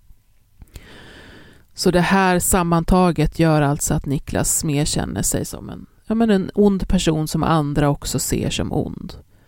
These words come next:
Grannen då, han flyttar även han in i trapphuset under tjugotjugo, men lite senare än Niklas. De har ingen direkt kontakt, förutom att Niklas,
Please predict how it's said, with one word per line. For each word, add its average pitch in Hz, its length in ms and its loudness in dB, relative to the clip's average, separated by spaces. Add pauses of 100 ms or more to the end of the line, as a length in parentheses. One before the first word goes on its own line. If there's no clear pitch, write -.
(1300)
Grannen 226 540 2
då, 147 180 4
han 185 280 2
flyttar 170 1040 0
även 175 260 0
han 214 300 2
in 160 180 0
i 156 80 0
trapphuset - 680 0
under 139 200 0
tjugotjugo, 143 920 2
men 190 240 4
lite 151 260 2
senare 139 540 0
än 143 80 -4
Niklas. - 840 -4
De 190 340 0
har 190 360 4
ingen 190 480 2
direkt 170 380 0
kontakt, - 920 -2
förutom 160 580 0
att 147 160 -2
Niklas, - 680 -4